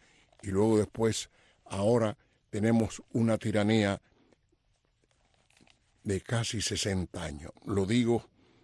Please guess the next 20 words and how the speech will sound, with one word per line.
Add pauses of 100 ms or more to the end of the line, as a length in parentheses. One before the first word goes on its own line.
(180)
con
tristeza (1080)
y
con
resignación. (680)
El
comandante
Ernesto
Che
Guevara,
el
dos
de
enero
de
mil
novecientos
cincuenta
y
nueve,